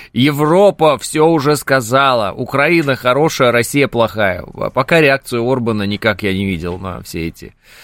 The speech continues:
э, пасы со стороны этого Шарля Мишеля. Всем, в общем, на него плевать. Тем более, что его невозможно отличить от других каких-то там украинских чиновников. Короче, какой-то,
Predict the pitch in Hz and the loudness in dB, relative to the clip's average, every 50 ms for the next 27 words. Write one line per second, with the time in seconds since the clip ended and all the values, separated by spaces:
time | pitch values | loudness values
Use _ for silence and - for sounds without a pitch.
0 | - - - - - - - - - - - 92 92 92 87 82 80 82 82 78 | -20 -20 -20 -20 -20 -20 -20 -14 -8 -4 -2 0 0 0 0 0 0 -2 -2 -2
1 | 78 82 - _ - 139 131 123 - - 113 107 101 - - 113 - - - 117 | -4 -6 -6 _ -2 -2 -2 -2 -4 -8 -8 -8 -8 -10 -10 -14 -10 -6 -2 0
2 | 113 113 110 113 110 107 92 - 98 104 101 - - 117 110 95 101 101 104 110 | 0 0 0 -2 -4 -6 -6 -8 -8 -8 -6 -2 -2 -2 -2 -2 -2 -2 -2 -4
3 | 110 - - 151 156 156 151 143 131 123 120 - - - - 147 143 135 123 117 | -4 -2 0 2 2 2 2 0 0 -2 -4 -10 -12 -6 -2 -2 0 0 0 0
4 | 117 110 - - 113 110 107 101 104 104 101 104 90 - 104 104 104 104 90 85 | -2 -2 -2 -4 -4 -4 -4 -2 -2 -2 -2 -2 -2 -2 -2 0 0 0 0 -2
5 | - - 123 131 147 160 143 135 131 123 - 139 131 135 131 127 123 123 123 127 | -2 -4 -2 0 0 2 2 0 0 0 0 0 2 2 2 0 0 0 0 0
6 | 123 135 147 139 117 117 110 104 98 - 120 110 - 151 135 - - _ _ _ | 0 0 0 0 0 0 -2 -2 -2 -4 -6 -4 -4 -6 -6 -6 -10 _ _ _
7 | _ _ - - - - _ _ _ - 107 104 101 107 113 123 123 117 123 131 | _ _ -20 -20 -20 -20 _ _ _ -4 -4 -2 -2 -2 -2 -2 0 0 0 -2
8 | 117 - 117 110 - - 107 - - 110 95 - 98 92 92 101 98 - 117 120 | 0 0 -2 -2 -2 -4 -6 -6 -6 -6 -4 -2 -2 -2 -2 -4 -4 -2 0 0
9 | 131 143 147 143 - - 117 - - 127 117 117 117 110 110 107 - - 104 - | 2 0 0 -2 -4 -8 -8 -6 -4 -4 -2 -2 -2 -2 -4 -4 -6 -6 -10 -10
10 | - 101 123 143 160 165 - - 127 135 123 - 165 151 - - 127 117 110 | -6 -4 -2 -2 -2 -2 -2 -4 -4 -4 -2 0 -2 0 0 0 0 0 -2